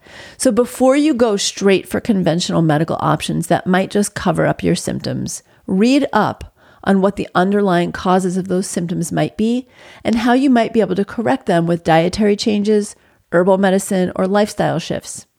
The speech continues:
You can check out the many comprehensive guides on my website. I have extensive podcasts and blogs, or give yourself the gift of my new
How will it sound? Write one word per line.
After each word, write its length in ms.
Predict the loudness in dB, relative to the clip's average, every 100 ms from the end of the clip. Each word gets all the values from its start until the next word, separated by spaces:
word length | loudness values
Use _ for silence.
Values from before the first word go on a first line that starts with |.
| _ -20 -20 -16 -2
You 140 | -2
can 160 | 0 -2
check 320 | 2 0 0
out 280 | 2 2 2
the 80 | 0
many 500 | 2 2 2 2 0
comprehensive 840 | -2 -2 0 2 2 0 -4 -2
guides 540 | 0 2 0 -4 -12 -6
on 180 | 0 2
my 120 | 2
website. 500 | 2 0 0 0 0 0
I 60 | -2
have 260 | 0 -2 -6
extensive 800 | -8 -8 -4 0 0 0 -2 -4
podcasts 580 | -2 -4 -2 -2 -2 -2
and 120 | -6 0
blogs, 500 | 2 2 -2 -8 -20 -20 -20 -2
or 400 | 2 4 2 -4 _ -6
give 180 | -2 0
yourself 480 | 0 0 2 0 0
the 120 | -6
gift 380 | 0 0 -2 -6
of 120 | -6
my 180 | -2 0
new 440 | 0 0 0 -4